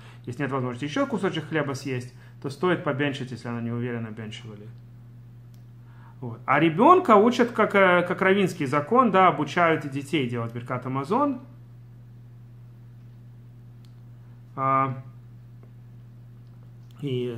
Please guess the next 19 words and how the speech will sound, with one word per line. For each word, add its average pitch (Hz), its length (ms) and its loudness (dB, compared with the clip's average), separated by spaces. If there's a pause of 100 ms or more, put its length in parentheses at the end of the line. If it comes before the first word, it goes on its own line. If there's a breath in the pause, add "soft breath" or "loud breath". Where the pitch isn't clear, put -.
(120)
разумеется, 156 520 0
законы 151 320 0
такие 165 300 -2
же 160 240 0 (320 loud breath)
в 139 80 -8
отношении 147 400 -4
ребёнка, 180 400 2
как 147 160 -4
у 156 60 -2
взрослого, 208 440 4
что - 160 -4
он 160 160 0
е-, 151 380 -2
делает 147 240 0
Беркат 151 220 -4
Амазон, 180 240 -2
если 185 160 -4
съел 160 180 -2
гзайт. 135 400 -2